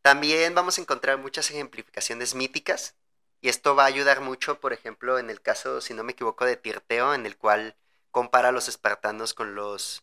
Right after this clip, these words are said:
hijos de Heracles, porque se supone que venían de ahí. Entonces, todo este rollo mítico va a ayudar mucho como a exhortar a los demás a hacer cosas. Inflexiones descriptivas, narrativas y reflexivas, alternándose con exhortaciones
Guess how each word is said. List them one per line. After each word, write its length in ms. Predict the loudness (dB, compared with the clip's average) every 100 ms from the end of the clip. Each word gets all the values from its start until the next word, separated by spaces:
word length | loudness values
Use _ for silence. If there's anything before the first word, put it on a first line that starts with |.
| _ _ _ -14
hijos 320 | -6 -4 0
de 80 | 4
Heracles, 440 | 4 2 -4 -8
porque 220 | -12 -14
se 100 | -10
supone 340 | -10 -8 -10 -6
que 100 | -6
venían 320 | -6 -8 -4
de 80 | -2
ahí. 280 | -2 -6 -10
Entonces, 580 | -10 -6 -6 -6 -8 -2
todo 160 | 2 4
este 520 | 2 -2 -2 -2 -6 _ _ _ _ -6
rollo 360 | -2 0 0
mítico 500 | -2 -6 -10 -2 2
va 80 | 4
a 40 |
ayudar 280 | 4 2 0
mucho 260 | -2 -6 -8
como 180 | -6 -4
a 20 |
exhortar 480 | -2 -2 2 4 4
a 60 |
los 140 | 2 -4
demás 260 | -6 -4
a 20 |
hacer 240 | -4 -6 -2
cosas. 440 | -2 -2 -6 -10 _ _ _ _ _ _ _ _ _ _ _ _
Inflexiones 580 | -6 2 2 2 0 -2
descriptivas, 800 | -4 -6 -8 -6 4 6 6 6
narrativas 520 | 0 0 2 0 0
y 60 |
reflexivas, 680 | -4 -10 -6 -4 -4 -6 -12 _ _ _ _ -20 -2
alternándose 680 | 0 2 2 0 0 0 -2
con 160 | -2 -2
exhortaciones 880 | -2 -4 -2 0 0 -2 -4 -12